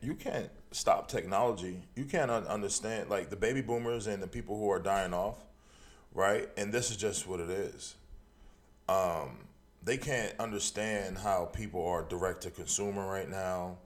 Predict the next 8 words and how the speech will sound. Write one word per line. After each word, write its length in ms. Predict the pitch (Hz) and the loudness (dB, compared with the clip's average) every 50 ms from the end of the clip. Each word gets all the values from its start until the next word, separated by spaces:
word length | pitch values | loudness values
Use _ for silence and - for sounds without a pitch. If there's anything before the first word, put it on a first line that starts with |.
| - - - - - - - - - - | -20 -20 -20 -20 -20 -20 -10 -8 -6 2
how 400 | - 107 101 92 90 87 80 - | 8 8 10 10 10 8 4 2
Amazon 600 | 98 104 104 104 98 92 95 101 98 95 92 92 | 2 2 2 2 0 0 2 2 2 2 2 0
is 180 | 90 90 85 85 | -2 -4 -6 -4
doing 260 | 90 98 92 87 87 | -4 -2 -2 0 -2
what 140 | 90 90 90 | -2 -2 0
they're 180 | 101 101 98 | 0 0 0
doing, 480 | 90 92 95 95 95 92 90 90 90 87 | -2 -2 -4 -2 -4 -4 -4 -6 -8 -8
how 560 | 87 92 95 92 87 82 82 82 85 85 | -4 0 2 2 4 2 2 -2 -6 -8